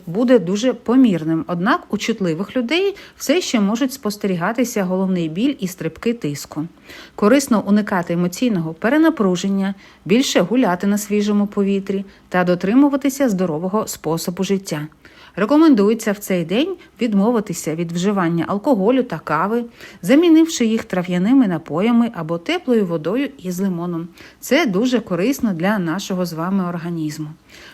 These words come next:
П'ятнадцятого лютого можливий вплив магнітних бурь на нервову систему.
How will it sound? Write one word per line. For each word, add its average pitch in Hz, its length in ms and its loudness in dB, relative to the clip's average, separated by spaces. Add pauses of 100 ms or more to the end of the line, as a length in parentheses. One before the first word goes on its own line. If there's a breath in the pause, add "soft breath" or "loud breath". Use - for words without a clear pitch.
(120)
П'ятнадцятого 185 720 0
лютого 294 460 0
можливий 262 440 2
вплив 269 420 -2
магнітних 226 540 2
бурь 196 280 0
на 214 240 0
нервову 202 440 -2
систему. 190 680 -6